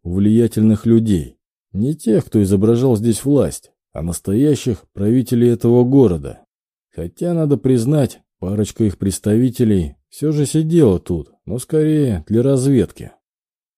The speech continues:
Так вот, ему давно доложили, что Ник Ганс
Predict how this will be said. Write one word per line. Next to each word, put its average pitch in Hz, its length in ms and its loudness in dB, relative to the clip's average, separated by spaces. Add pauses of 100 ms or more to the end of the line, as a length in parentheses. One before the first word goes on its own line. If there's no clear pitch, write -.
Так - 220 -12
вот, 143 380 -2 (120)
ему 98 320 -2
давно 127 300 2
доложили, 123 880 2
что - 260 -6
Ник 147 300 0
Ганс 120 480 -2